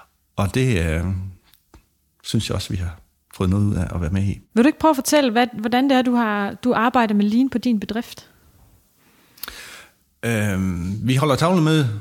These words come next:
Speaker 1: hver uge, skulle vi helst gøre. Det kan smutte en gang imellem. Øh, og så arbejder vi med T P M, altså for,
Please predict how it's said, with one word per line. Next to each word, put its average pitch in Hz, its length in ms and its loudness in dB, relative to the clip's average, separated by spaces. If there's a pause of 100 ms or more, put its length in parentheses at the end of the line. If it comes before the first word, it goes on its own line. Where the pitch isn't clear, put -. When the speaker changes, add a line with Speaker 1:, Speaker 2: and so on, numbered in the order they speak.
(460)
Speaker 1:
hver 135 200 0
uge, 139 220 2 (640)
skulle - 240 -2
vi 101 60 2
helst - 240 -2
gøre. 104 220 0 (180)
Det 113 100 -2
kan 131 140 -4
smutte 117 220 -2
en 107 60 2
gang 107 160 0
imellem. 107 240 0 (1000)
Øh, 110 300 0
og - 140 -2
så 147 140 0
arbejder 92 1000 0
vi 85 100 -2
med 80 260 -4 (260)
T - 160 -4
P 117 180 0
M, 170 60 0 (320)
altså - 280 -6
for, 113 280 -2